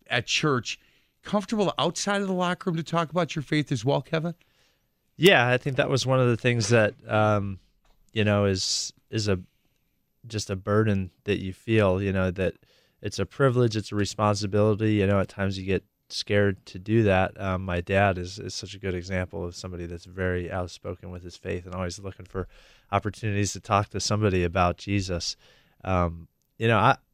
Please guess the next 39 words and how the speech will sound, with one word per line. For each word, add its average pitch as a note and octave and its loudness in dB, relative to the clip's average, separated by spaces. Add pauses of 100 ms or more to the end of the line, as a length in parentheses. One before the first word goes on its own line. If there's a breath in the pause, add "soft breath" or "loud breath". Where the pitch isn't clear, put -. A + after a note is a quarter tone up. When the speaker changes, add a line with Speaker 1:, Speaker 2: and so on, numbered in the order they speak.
(160)
Speaker 2:
I'm D#3 4
kinda F3 6
at C3+ 2
the B2 0
point B2+ 0 (140)
now A#2 4
where G#2+ 4 (340)
I, A#2+ 2
I'm C3+ 4
a B2 2
pastor. A2+ 0 (300)
And A2+ 2
Speaker 1:
Right. B2+ 2
Speaker 2:
so, G#2+ 4
you G#2+ -4
know, G#2 0
I G2+ 0
meet A2+ -2
people B2 0
and, F#2+ -2 (400 soft breath)
you A2+ -2
know, G#2 4
automatically A2 2
that G#2 2
comes G#2+ -6
up G#2+ 2
and, F#2 -6
you G2 -12
know, F#2+ -2
some, G2 -10 (100)
sometimes G2 -6
people F#2+ -10
kinda F#2+ -4
shrink G2+ -6
back F#2+ 2
and F#2+ -8
they F#2+ 2
don't F#2 0
wanna F#2+ -4